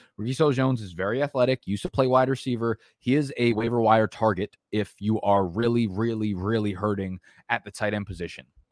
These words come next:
okay? So no real other takeaways from this game. Let's, uh, wait, hold on. I actually wanna put something to the test right now.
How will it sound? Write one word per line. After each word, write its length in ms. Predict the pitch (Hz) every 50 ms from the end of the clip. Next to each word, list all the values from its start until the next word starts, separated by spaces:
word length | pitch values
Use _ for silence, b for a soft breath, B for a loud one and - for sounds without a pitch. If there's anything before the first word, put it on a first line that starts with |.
| _ _ -
okay? 220 | 113 127 127 B B B B B B
So 300 | - - 107 107 104 104
no 160 | 107 120 135
real 340 | 135 113 117 123 123 120 117
other 220 | 107 110 107 104 95
takeaways 600 | - 110 107 98 - 101 101 104 101 98 - -
from 220 | - 95 92 92
this 180 | 104 113 110 -
game. 460 | - 113 110 113 113 110 113 107 95 - _ _ _ _ _ _ _ _ _ _ _ _ _ _ _ _ _ _ _ - _ _ _ _ _ _ _ _ _ _ _ _ _ _ _ _ _
Let's, 540 | - - 95 - - - - - - - -
uh, 680 | - 50 50 50 - - 50 - - - - 50 B 101 B B B B B B B B B B B B _ _ _ _ _ _ _ _ _ _ _ _
wait, 280 | 95 98 90 82 - -
hold 200 | 101 104 104 95
on. 100 | 90 87
I 120 | 85 95
actually 200 | 104 104 - 107
wanna 220 | 98 95 92 90 87
put 240 | - - 117 95 -
something 280 | - 98 95 90 87 -
to 100 | - 87
the 100 | 78 -
test 380 | - - 107 98 90 - -
right 160 | 82 76 -
now. 280 | - 82 76 73 78